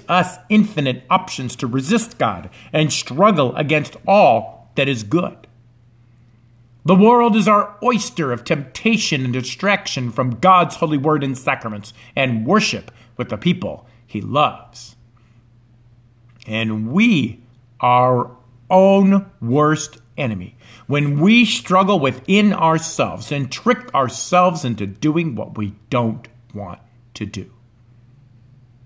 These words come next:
The struggle is indeed real. And sometimes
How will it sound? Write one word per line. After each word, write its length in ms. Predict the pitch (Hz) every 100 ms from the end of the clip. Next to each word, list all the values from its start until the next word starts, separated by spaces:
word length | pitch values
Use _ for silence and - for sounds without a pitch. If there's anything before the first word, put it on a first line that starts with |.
| _ _ _ _ - - -
The 60 |
struggle 640 | - - 143 151 113 - - _ _ _ _ _ _ _ _
is 160 | - 85
indeed 520 | 82 107 110 80 - _ _ _
real. 500 | - 76 87 139 104 - _ _ _ _ _ _ _ _ _ _ _ _ _ _
And 140 | - 95
sometimes 760 | - 185 175 180 180 185 -